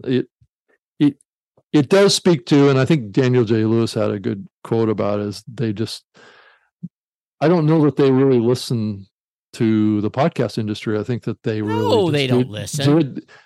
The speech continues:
Speaker 1: did whatever they wanted to do and, and kind of to hell with all of us, right?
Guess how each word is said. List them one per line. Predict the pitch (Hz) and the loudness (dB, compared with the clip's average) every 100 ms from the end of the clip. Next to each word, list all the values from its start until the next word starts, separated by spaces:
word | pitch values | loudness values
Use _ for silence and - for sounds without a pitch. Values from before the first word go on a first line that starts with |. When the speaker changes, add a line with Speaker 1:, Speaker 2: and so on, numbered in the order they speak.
| - | -6
Speaker 1:
did | 117 147 139 | 0 2 2
whatever | 120 131 151 156 | 2 2 2 0
they | 143 135 | 2 2
wanted | 135 143 135 | 2 2 2
to | 120 | 2
do | 131 165 160 143 | 2 0 0 0
and, | 123 117 117 110 - - | 2 0 -2 -4 -10 -10
and | 127 120 | -6 -4
kind | 123 120 | -2 -2
of | 113 113 98 - _ _ _ _ _ | -2 -4 -6 -18 _ _ _ _ _
to | 147 | 0
hell | 151 175 | 2 2
with | 135 120 | 2 0
all | 107 104 | 0 -2
of | 95 | -4
us, | - | -6
right? | 117 117 139 | -4 -2 -2